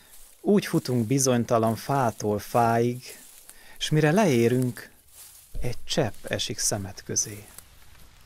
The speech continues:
Majd mint egy jelre ezer másik követi.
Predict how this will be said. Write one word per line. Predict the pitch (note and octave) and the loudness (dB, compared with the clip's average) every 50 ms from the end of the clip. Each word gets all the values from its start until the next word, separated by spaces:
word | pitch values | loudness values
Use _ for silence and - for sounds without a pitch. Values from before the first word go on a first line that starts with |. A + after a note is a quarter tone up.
| - - - - | -20 -20 -18 -10
Majd | - C3 C3+ C3+ B2+ | -4 -2 0 0 2
mint | C3+ F3 A3 G#3+ - - | 2 2 2 2 2 2
egy | C3+ A#2+ A2+ A#2+ A2+ | 0 0 0 -2 -2
jelre | C#3+ E3+ F3 C3+ A2 G#2 G2+ G#2 A2 A2+ A#2 A2+ A#2+ - - - - - - - - - | 2 4 4 4 4 2 0 -4 -4 -6 -6 -8 -12 -14 -18 -20 -20 -20 -20 -20 -12 -4
ezer | - C#3 C3 A#2 G#2+ A2 F#2+ G2 G2 | -2 0 0 0 -2 -4 -4 -6 -6
másik | G#2+ G#2+ G2 F#2 F#2+ - - - G2 - | -6 -6 -6 -6 -6 -8 -10 -10 -12 -14
követi. | - - G#2+ G#2 G#2 - - - - | -10 -10 -8 -8 -8 -10 -10 -12 -14